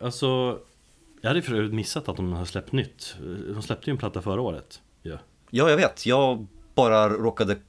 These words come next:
Speaker 2: komma över den och blev helt knockad.
Speaker 1: Jävla galningar. Nej, men det sna-, snackas mycket om vilket bra liveband det är. För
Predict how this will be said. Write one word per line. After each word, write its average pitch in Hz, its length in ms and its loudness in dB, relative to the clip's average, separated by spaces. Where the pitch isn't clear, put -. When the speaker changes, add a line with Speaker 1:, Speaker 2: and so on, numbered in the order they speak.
Speaker 2:
komma 101 260 0
över 98 180 2
den 76 160 -2
och 95 120 -8
blev 90 160 -2
helt 85 180 -4
knockad. - 400 -6
Speaker 1:
Jävla - 140 -14
galningar. 95 420 -2
Nej, 87 100 -8
men 117 140 2
det 151 60 4
sna-, 143 220 -2
snackas 139 280 -4
mycket 139 200 -2
om 151 100 -2
vilket 123 180 -4
bra 104 280 0
liveband 104 540 -2
det 78 60 -8
är. 76 120 -10
För 95 220 -8